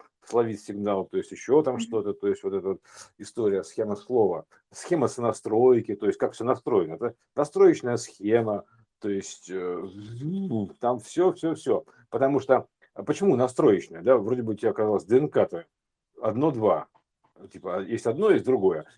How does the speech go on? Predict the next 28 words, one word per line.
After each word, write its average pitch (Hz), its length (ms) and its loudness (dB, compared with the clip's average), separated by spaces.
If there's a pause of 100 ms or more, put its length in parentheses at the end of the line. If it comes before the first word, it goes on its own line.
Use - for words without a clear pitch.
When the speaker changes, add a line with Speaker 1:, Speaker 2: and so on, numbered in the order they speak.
Speaker 1:
Нет, 135 500 0
между 127 280 0
ними 165 220 0
есть - 120 -6
третье, 151 500 4 (280)
вот 113 240 2
это 95 140 2
вот, 90 180 -2
которого 110 440 4
как 101 160 -2
бы 123 100 -2
нету. 85 420 -2 (360)
То 104 80 -6
есть 98 120 -6
между 110 260 -2
двух 180 260 0
возникает 123 480 2
третье, 95 300 0
существует 147 800 2
третье, 180 380 -4
существует - 640 -6
третье, 76 420 -6
да. 98 240 -2 (540)
Вот, 110 260 -2
оно 123 180 -2
существует. 135 680 -2 (180)
Оно 202 240 6
просто, 180 340 0